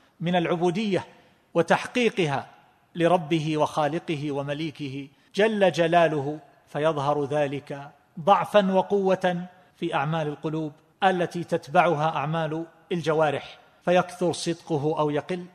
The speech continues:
ويكثر عفته أو تقل، ويكثر إحسانه أو يقل، ويكثر خوفه من ربه تبارك وتعالى أو يقل، بحسب ما هو عليه وما اصطبغ به باطنه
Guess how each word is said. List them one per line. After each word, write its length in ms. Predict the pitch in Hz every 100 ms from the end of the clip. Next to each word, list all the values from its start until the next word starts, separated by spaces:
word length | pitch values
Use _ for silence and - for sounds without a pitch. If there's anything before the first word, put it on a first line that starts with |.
| _ -
ويكثر 600 | 180 190 185 - 185 175
عفته 680 | 170 - 196 180 165 170 175
أو 100 | 170
تقل، 400 | - 160 185 185 _ _ _
ويكثر 720 | 170 190 202 - 208 202 196 196 - - _ _ -
إحسانه 760 | 202 - - 208 196 185 175 196
أو 120 | 196
يقل، 380 | 185 185 214 214 - _ -
ويكثر 640 | 156 170 180 - 190 180 180
خوفه 600 | - 214 226 - 214 214
من 80 | 208
ربه 540 | 196 202 160 185 180 175
تبارك 580 | 165 170 156 - 156 -
وتعالى 500 | 170 170 151 165 156
أو 200 | 151 151
يقل، 320 | 151 - 208 - _ _ 131
بحسب 540 | - 160 151 139 139 - -
ما 320 | 147 165 165
هو 300 | 147 139 160
عليه 680 | 147 135 147 165 160 117 123 -
وما 160 | 151 143
اصطبغ 520 | - - 180 160 151
به 320 | 156 160 151 139
باطنه 640 | 151 147 220 190 139